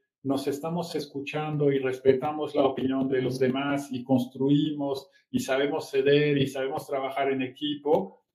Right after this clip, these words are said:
eso tiene más valor de que si al final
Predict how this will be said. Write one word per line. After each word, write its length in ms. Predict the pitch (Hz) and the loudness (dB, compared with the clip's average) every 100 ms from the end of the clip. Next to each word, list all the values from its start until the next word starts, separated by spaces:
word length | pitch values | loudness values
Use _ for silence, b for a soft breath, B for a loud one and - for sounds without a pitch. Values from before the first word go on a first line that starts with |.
| _ _ | _ _
eso 300 | 160 151 196 | -6 0 0
tiene 260 | 190 170 156 | 0 -2 -2
más 260 | 151 139 - | -4 -4 0
valor 540 | 139 139 170 175 - | 0 4 2 0 -2
de 140 | 131 127 | -2 0
que 160 | 127 | -2
si 260 | - 143 135 | -2 0 0
al 140 | 127 | 0
final 500 | - 151 160 185 185 | -2 2 4 2 0